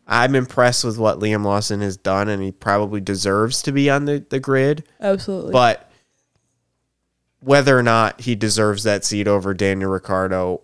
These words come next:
Speaker 1: I think we'll f-, kinda know after Abu Dhabi.
Speaker 2: Mm-hmm.
Speaker 1: And then as n-, next year goes on,
Speaker 2: It's all
Speaker 1: we'll see how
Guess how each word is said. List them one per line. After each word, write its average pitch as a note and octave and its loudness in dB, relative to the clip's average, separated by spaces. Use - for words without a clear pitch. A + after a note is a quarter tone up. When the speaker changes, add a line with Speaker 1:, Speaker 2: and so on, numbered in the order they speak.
Speaker 1:
I G2+ -4
think G#2 -2
we'll G2+ 0
f-, F#2 -8
kinda B2 2
know A2+ 4
after A2 2
Abu A2 4
Dhabi. A#2+ 2
Speaker 2:
Mm-hmm. F3 -2
Speaker 1:
And G3 -2
then F#2+ 0
as F#2 -6
n-, G2+ -12
next G2+ -8
year G2+ -2
goes G2+ -4
on, G#2 -2
Speaker 2:
It's - -2
all C#4+ 4
Speaker 1:
we'll B3 -2
see G3 2
how F#3 4